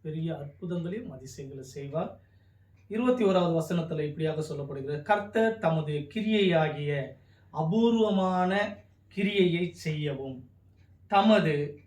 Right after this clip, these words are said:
வேலையாகிய அபூர்வமான வேலையை நிறைவேற்றப் போகிறார்." அல்லேலூயா. கர்த்தர் தமது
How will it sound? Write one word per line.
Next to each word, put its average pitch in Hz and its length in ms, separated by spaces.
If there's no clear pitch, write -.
வேலையாகிய 214 920
அபூர்வமான 196 880
வேலையை 160 680
நிறைவேற்றப் 151 720
போகிறார்." 120 380
அல்லேலூயா. 147 640
கர்த்தர் 240 720
தமது 175 800